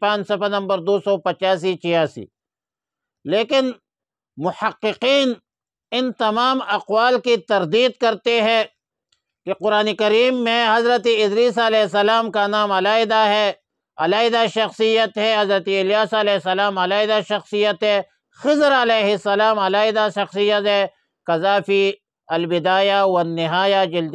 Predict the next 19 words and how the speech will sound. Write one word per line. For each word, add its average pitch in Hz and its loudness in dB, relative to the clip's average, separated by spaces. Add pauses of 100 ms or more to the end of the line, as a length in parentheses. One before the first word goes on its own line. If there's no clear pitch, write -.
ایک، 180 -2
صفحہ 170 -6
نمبر 175 -4
تین 170 -8
سو 165 -2
انتالیس۔ 131 -4 (1900)
بعثت 254 0
کے 277 2
حوالے 240 2
سے، 233 2 (1500)
زمان 208 0
و 247 0
مکان 233 0
کے 247 0
حوالے 240 2
سے 214 0 (1040)
قرآن 202 0
کریم 233 2 (880)
اور 220 2